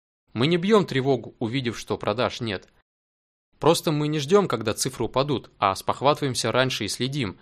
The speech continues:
чтобы у всех всё было хорошо. Да, вот такая у нас работа. Счастье для всех и даром,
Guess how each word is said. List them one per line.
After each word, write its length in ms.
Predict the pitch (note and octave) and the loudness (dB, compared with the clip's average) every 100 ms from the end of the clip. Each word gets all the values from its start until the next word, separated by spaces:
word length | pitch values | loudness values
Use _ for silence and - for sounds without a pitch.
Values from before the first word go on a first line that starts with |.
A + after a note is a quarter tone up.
| _ | _
чтобы 300 | - A2+ G2 | -8 -6 -4
у 40 | F#2+ | -4
всех 300 | - D3+ E3+ | 0 0 0
всё 240 | - C3+ | -2 -2
было 220 | B2+ A#2+ | 0 -2
хорошо. 520 | A#2+ A2+ A2 - F#2 - _ _ _ _ _ _ _ | -4 -6 -6 -6 -8 -8 _ _ _ _ _ _ _
Да, 320 | A2 D3+ A#2 - _ - | 0 4 4 2 _ -10
вот 160 | G#2+ | -4
такая 320 | C#3 C3 G3+ F3+ | -2 2 2 2
у 40 | |
нас 200 | D#3+ - | 2 0
работа. 500 | C3+ B2+ D3+ - - _ _ _ _ _ | -2 0 0 -2 -8 _ _ _ _ _
Счастье 380 | - D3 C#3+ B2+ | 0 2 2 0
для 140 | A#2+ | -2
всех 300 | G#2 - G3+ | 0 0 0
и 120 | - G#2 | -2 -2
даром, 440 | A#2+ A#2 G#2 F#2 | 2 4 2 -4